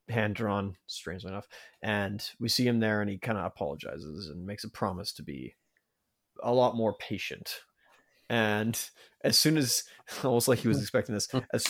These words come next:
Speaker 1: uh, Zhang Zhang is like, "I will now teach you fire." He's like, "Yippee! Woohoo!" All
Speaker 2: <laughs>
Speaker 1: excited
Speaker 2: Oh, no.
Speaker 1: and celebratory. Very flashy and open, expressive about it.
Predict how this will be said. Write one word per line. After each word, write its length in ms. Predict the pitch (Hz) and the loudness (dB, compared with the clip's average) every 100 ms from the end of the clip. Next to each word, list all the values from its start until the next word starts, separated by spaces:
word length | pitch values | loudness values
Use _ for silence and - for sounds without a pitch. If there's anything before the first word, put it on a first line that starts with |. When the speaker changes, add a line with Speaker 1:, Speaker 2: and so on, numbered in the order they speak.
| - | -4
Speaker 1:
uh, 240 | - - - | -4 -4 -2
Zhang 280 | 117 123 120 | 2 4 6
Zhang 200 | 117 117 | 4 4
is 180 | 104 107 | 2 0
like, 220 | 104 - | -2 -2
"I 80 | 90 | -6
will 140 | 82 | -6
now 340 | 98 117 113 113 | 2 6 8 6
teach 340 | - 107 - | 2 -6 -6
you 80 | 98 | -10
fire." 500 | - 85 82 76 87 - | -6 -6 -6 -8 -12 -12
He's 140 | - | -8
like, 140 | 95 92 | -8 -4
"Yippee! 920 | 131 165 175 185 175 165 156 143 120 | 4 4 6 4 4 4 4 4 4
Woohoo!" 640 | 131 139 151 143 127 120 - - - _ _ | 4 6 6 4 4 0 -4 -10 -20 _ _
All 160 | 113 127 | -2 0
Speaker 2:
<laughs> 0 | |
Speaker 1:
excited 420 | 127 151 127 104 | 8 10 10 8
Speaker 2:
Oh, 40 | 92 | 4
no. 100 | 104 | 0
Speaker 1:
and 80 | |
celebratory. 720 | - 123 110 104 104 87 95 - _ _ _ _ _ _ _ 113 - | 0 2 2 0 -2 -2 -2 -6 _ _ _ _ _ _ _ -20 -10
Very 160 | 101 104 | -8 -6
flashy 440 | - 98 90 - 90 | -2 -2 -2 -6 -10
and 160 | 85 - | -12 -12
open, 300 | 92 - - - _ _ | -14 -12 -16 -16 _ _
expressive 380 | - - 85 - | -14 -10 -10 -8
about 220 | 87 67 | -6 -4
it. 200 | 80 - | -6 -8